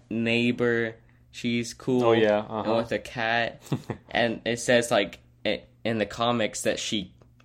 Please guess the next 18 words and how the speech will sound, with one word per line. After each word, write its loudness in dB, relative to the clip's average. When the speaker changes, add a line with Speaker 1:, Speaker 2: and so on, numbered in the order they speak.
Speaker 1:
Wanda 2
kills 2
her. 0
So 2
it's 2
gonna 2
be -2
fun 0
to -2
see -4
how 2
that 6
happens 2
in -2
later 0
episodes. -4
Speaker 2:
I 6
agree. 0